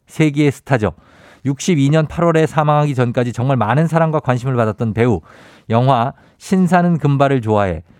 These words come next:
칠 년 만에 외출 등의 대표작들은 지금도 많이 패러디되고 있습니다.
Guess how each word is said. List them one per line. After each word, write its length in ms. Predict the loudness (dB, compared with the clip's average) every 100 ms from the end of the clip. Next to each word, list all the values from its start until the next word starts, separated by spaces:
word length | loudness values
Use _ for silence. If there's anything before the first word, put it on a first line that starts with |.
| _
칠 260 | -4 0 2
년 160 | 4 4
만에 160 | 2
외출 320 | 2 0 -4
등의 180 | -2 -2
대표작들은 680 | -2 -2 -2 -4 -2 -2 -2 -6 -20 -8
지금도 480 | -4 -2 0 0
많이 480 | 0 0 0 0 -2 -6
패러디되고 600 | -4 -2 -2 -2 -2 -2
있습니다. 460 | -4 -6 -10 -10